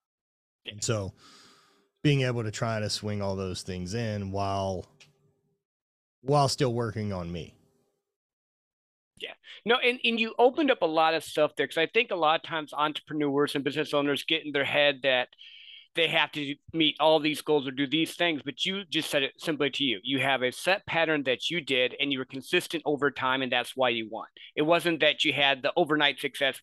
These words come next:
Speaker 1: one big hit.
Speaker 2: But no
Speaker 1: You
Speaker 2: one
Speaker 1: did the
Speaker 2: does.
Speaker 1: one. Yeah.
Speaker 2: You know what I mean? Like, and if you, and if you get that pop, it's a moment.
Speaker 1: Mm-hmm.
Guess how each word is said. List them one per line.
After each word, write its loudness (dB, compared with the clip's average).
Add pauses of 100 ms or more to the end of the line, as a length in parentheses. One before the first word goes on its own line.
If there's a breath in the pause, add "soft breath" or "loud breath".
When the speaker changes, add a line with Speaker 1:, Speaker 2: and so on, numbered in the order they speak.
Speaker 1:
one 0
big 0
hit. 0 (200 loud breath)
Speaker 2:
But 6
no 8
Speaker 1:
You 6
Speaker 2:
one 6
Speaker 1:
did 8
the 4
Speaker 2:
does. -6
Speaker 1:
one. -12 (160)
Yeah. 0 (840)
Speaker 2:
You 4
know 6
what 4
I 4
mean? 4
Like, 2
and 2
if 4
you, 4
and 4
if 2
you 0
get 4
that 0
pop, 2
it's -4
a -2
moment. -2 (320)
Speaker 1:
Mm-hmm. -8